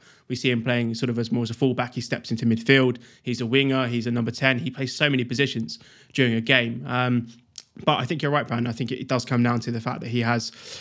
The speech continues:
so much technical quality, um, and he's obviously such a physical player as well. He's, he's the complete player, and I think the more that I look at him, certainly when we missed him, um, I just, I think I've, I've grown to appreciate what he offers a lot more.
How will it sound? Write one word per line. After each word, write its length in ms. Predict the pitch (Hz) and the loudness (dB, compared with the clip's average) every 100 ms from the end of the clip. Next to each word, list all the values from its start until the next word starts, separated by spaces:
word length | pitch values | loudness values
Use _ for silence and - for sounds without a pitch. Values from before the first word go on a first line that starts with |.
| - - | -18 -2
so 180 | - | 2
much 200 | 123 113 | 4 2
technical 320 | - 120 120 120 | -2 -4 -2 0
quality, 640 | 131 120 123 120 120 113 | 2 2 2 2 2 0
um, 400 | 127 123 127 127 | 0 2 2 -2
and 160 | 131 135 | -4 -2
he's 220 | 139 135 | 0 0
obviously 500 | 117 139 127 143 135 - | 0 0 2 2 2 -2
such 260 | 156 135 | -6 -4
a 40 | 123 | 0
physical 320 | 147 135 131 | 0 0 0
player 180 | 147 139 | 2 2
as 120 | 131 | 2
well. 180 | 160 127 | 0 2
He's, 180 | 127 | 0
he's 240 | 120 135 131 | 0 -2 -2
the 80 | 131 | -6
complete 600 | 139 113 - 135 123 - - _ - | -6 2 4 4 0 -14 -20 _ 0
player, 280 | 147 127 | 2 2
and 360 | 117 - 123 120 | 0 -4 -4 -4
I 100 | - | -6
think 180 | - - | -6 -2
the 80 | 131 | 2
more 260 | 135 143 | 4 4
that 80 | 127 | 2
I 80 | 120 | 2
look 240 | 131 127 | 2 0
at 60 | - | -4
him, 340 | 117 113 113 - - - | -4 -2 -4 -14 -20 -12
certainly 320 | - 135 131 | -4 0 2
when 160 | 127 123 | 2 4
we 120 | 120 | 4
missed 260 | 139 143 | 4 2
him, 300 | 131 113 - - | -4 -4 -6 -6
um, 480 | 123 123 123 120 | -2 0 0 -4
I 100 | - | -4
just, 360 | 120 120 - - | -6 -6 -8 -4
I 80 | - | -2
think 180 | 175 131 | 0 2
I've, 160 | 127 | 2
I've 140 | 123 127 | 0 0
grown 160 | 139 | 2
to 100 | 127 | 0
appreciate 460 | 127 - 139 135 117 | -2 0 0 0 -2
what 160 | 131 117 | -4 -2
he 100 | 127 | -2
offers 240 | 120 120 | -2 -2
a 60 | 120 | -2
lot 140 | 113 | 0
more. 340 | 131 131 120 | 2 2 2